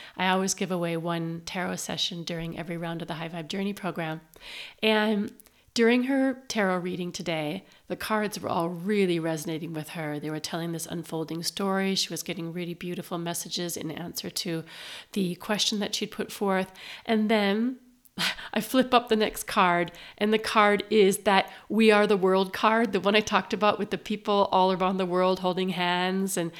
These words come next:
she was like, "Huh, I'm not really getting that card and how it relates to any of this." <laughs> And I was like, "Um, I'm sorry. I actually think this card is for me."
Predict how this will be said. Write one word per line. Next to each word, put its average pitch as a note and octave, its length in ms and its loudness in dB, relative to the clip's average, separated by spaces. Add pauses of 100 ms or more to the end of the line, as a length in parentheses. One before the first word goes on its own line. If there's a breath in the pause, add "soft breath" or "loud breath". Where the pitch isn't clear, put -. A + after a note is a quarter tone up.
(160 loud breath)
she - 200 2
was A3+ 180 2
like, G#3+ 160 0 (200 loud breath)
"Huh, D#4 500 2 (500 loud breath)
I'm C4 140 0
not E4+ 240 2
really D#4+ 220 0
getting D4 340 0
that C#4+ 200 -2
card C#4 460 -2
and A#3 160 -4
how B3+ 180 0
it - 120 -2
relates B3 480 -2
to - 160 -6
any G3+ 200 0
of F#3+ 100 -4
this." F3+ 460 -2
<laughs> - 40 -14 (240 loud breath)
And C4+ 160 2
I C4+ 100 2
was C4 200 -2
like, A#3+ 220 2 (480 loud breath)
"Um, D4+ 340 4
I'm F#4 220 2
sorry. G#3+ 540 2 (240 loud breath)
I - 80 4
actually A3+ 460 4
think B3 220 -4
this B3+ 160 0
card G#3 300 0
is G#3+ 140 0
for A#3 120 -2
me." G#3 480 0